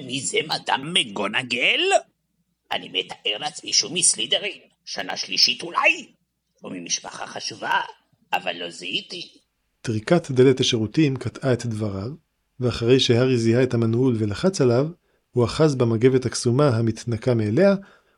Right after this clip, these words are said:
Speaker 2: ומחה את הרטיבות ממצחו בידיים רועדות. כל גופו של הארי היה מכוסה בזיעה שחלחלה מבעד לכל בגדי המוגלגים שלו,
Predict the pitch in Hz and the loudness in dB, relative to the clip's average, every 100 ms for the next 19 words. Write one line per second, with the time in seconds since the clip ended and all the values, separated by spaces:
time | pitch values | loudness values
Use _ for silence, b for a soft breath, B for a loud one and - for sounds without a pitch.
0 | _ 127 117 107 143 131 123 113 - 110 | _ -2 0 2 4 4 2 -2 -2 -2
1 | 143 - 117 107 - - 127 113 104 101 | -2 -2 -2 -2 -6 -2 0 0 0 -2
2 | 104 101 98 92 90 - - _ _ _ | -4 -4 -8 -8 -12 -16 -20 _ _ _
3 | _ _ _ _ _ _ _ - 135 131 | _ _ _ _ _ _ _ 0 2 2
4 | 123 - 127 117 107 147 139 113 120 127 | 0 -2 2 2 4 4 6 6 6 2
5 | - 113 139 131 110 110 143 135 - 110 | -2 -2 2 4 2 0 0 2 2 0
6 | 123 113 123 123 135 117 123 131 117 110 | -2 -2 2 2 4 2 2 2 0 0
7 | 156 156 127 117 120 113 113 117 117 120 | 4 4 2 2 4 4 2 0 2 0
8 | 113 107 117 113 | 0 -2 -2 -2